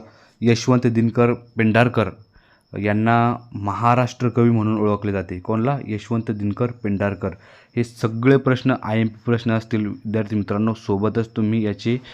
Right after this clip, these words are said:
इम्पॉर्टंट पॉईंट पण नोट करत चला तुमच्या नोटबुकवर. चला, समोरचा प्रश्न घेऊ आपण. प्रश्न क्रमांक बघा या ठिकाणी, अ, प्रल्हाद केशव अत्रे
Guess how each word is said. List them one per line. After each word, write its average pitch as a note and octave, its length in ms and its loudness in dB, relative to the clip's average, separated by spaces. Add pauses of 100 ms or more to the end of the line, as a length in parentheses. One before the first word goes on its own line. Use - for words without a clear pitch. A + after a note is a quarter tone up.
(180)
इम्पॉर्टंट A2 480 2
पॉईंट G#2+ 280 0
पण A#2 140 2
नोट G#2+ 220 0
करत G2+ 200 -2
चला F2+ 300 -2 (260)
तुमच्या G2+ 220 -2
नोटबुकवर. F#2 540 -2 (600)
चला, A#2 160 0
समोरचा G#2+ 360 -2
प्रश्न A2+ 280 -4
घेऊ G2+ 100 0
आपण. A2 200 -2 (1700)
प्रश्न C3 260 0
क्रमांक B2+ 320 2
बघा B2 220 2
या A#2+ 120 4
ठिकाणी, A#2 360 -2 (640)
अ, A2 60 -4
प्रल्हाद A#2 500 2 (140)
केशव A#2 300 0
अत्रे A2+ 380 -2